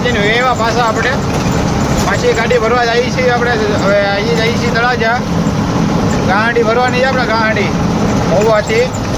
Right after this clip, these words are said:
હા સોરી, તળાજાથી ભરવાની છે. ગમે ત્યારે કાંઈક ને કંઈ યાદ નથી ક્યાંની ભરવાની છે કાંઈ. હમણાં યાદ આવે એટલે હું તમને કહું ક્યાંની ભરવાની છે. હાલો તો બન્યા રહેજો બ્લોગમાં. બાકી ગયા ત્રણ રાઈટ.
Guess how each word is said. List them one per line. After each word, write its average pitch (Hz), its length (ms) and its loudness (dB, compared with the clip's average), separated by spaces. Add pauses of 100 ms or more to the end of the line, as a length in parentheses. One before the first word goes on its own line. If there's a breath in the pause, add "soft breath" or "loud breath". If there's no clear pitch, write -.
(1080)
હા 175 200 0
સોરી, 208 320 0
તળાજાથી 233 420 0
ભરવાની 254 260 -2
છે. 247 80 -4
ગમે 247 140 -4
ત્યારે 240 200 -2
કાંઈક 233 180 -4
ને 220 100 -2
કંઈ 214 160 -2
યાદ 240 220 -2
નથી 254 200 -4
ક્યાંની 233 260 -2
ભરવાની 233 240 0
છે 233 100 -4
કાંઈ. 190 200 -2 (1040)
હમણાં 170 360 0
યાદ 208 160 0
આવે 240 180 0
એટલે 240 120 -2
હું 233 80 -4
તમને 226 220 -4
કહું 214 260 0
ક્યાંની 196 280 -2
ભરવાની 170 420 -2
છે. 139 80 -4 (840)
હાલો 196 200 0
તો 233 120 -2
બન્યા 220 300 0
રહેજો 233 200 0
બ્લોગમાં. 233 520 -2 (680)
બાકી 208 300 -6
ગયા 208 200 2
ત્રણ 214 240 0
રાઈટ. 185 320 0